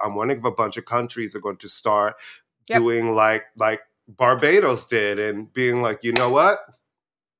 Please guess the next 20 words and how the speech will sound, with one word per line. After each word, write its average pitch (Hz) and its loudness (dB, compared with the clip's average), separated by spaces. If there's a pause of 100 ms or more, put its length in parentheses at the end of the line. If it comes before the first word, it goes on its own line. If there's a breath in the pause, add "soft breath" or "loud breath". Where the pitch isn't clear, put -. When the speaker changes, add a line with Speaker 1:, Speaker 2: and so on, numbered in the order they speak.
(500)
Speaker 2:
Yeah, 226 -2
I 233 4
Speaker 1:
Jacinda 196 6
Speaker 2:
think 202 6
Speaker 1:
Ardern 180 8
was 165 4
on, 165 6 (480)
on 151 4 (200 loud breath)
in 156 6
an 160 4
interview 156 2
this 151 -2
weekend 160 0 (180 loud breath)
saying 139 2
she 151 -4
feels 139 0
like 120 2 (840)
in 151 4
her 147 4
lifetime, 120 2